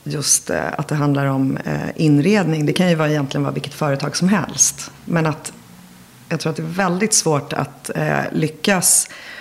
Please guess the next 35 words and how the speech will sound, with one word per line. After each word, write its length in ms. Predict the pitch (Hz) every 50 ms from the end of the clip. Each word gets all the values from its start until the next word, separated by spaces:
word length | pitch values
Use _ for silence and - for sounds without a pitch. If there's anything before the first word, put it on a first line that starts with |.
| - - - - - _
om 180 | - 165 165
du 100 | 151 160
inte 240 | 160 151 147 - 214
brinner 440 | 185 175 175 180 185 190 196 190 180
för 220 | 185 - 151 143
det 80 | 143 143
till 120 | 143 156
hundra 260 | 131 143 135 131 131 131
procent 420 | - - - 135 131 127 131 -
och 200 | - 139 - -
om 200 | 139 135 135 131
du 100 | 131 147
inte 720 | - 147 135 127 131 131 - - - 135 135 135 135 135 123 - - - - - - - - - -
sliter 920 | - - - - 185 202 214 - 214 - - - 82 123 123 135 120 131 - - - -
<laughs> 220 | - - - - -
till 220 | - - 165 135 - - -
hundrafemtio 760 | 180 156 147 131 143 - - - 165 160 - - - - 160
procent. 500 | - 170 - - - 156 143 - - - - - - - - - - - -
Lite 280 | - 190 180 185 - 170
så 340 | - - 170 - - 156 139 -
faktiskt. 540 | - 143 131 - - - 147 - - - - - -
Ehm, 720 | - 160 156 151 147 143 143 143 139 139 139 143 139 143 - - - - - - - - - - - - - - - -
det 360 | - - - - - - 180 190
är 60 | 190
det 160 | 170 156 147
som 180 | - - 143 143
krävs 460 | - - 185 139 127 - - - -
och 400 | 175 170 160 160 156 156 160 160 165 165 165 - -
det 340 | - - - - 170 165 208
är 40 | 254
inte 180 | 240 - 175
alla 180 | 160 147 127 127
som 440 | - - 156 156 151 147 147 151 -
löser 380 | 151 151 156 233 - - 302
det. 260 | 247 - - - -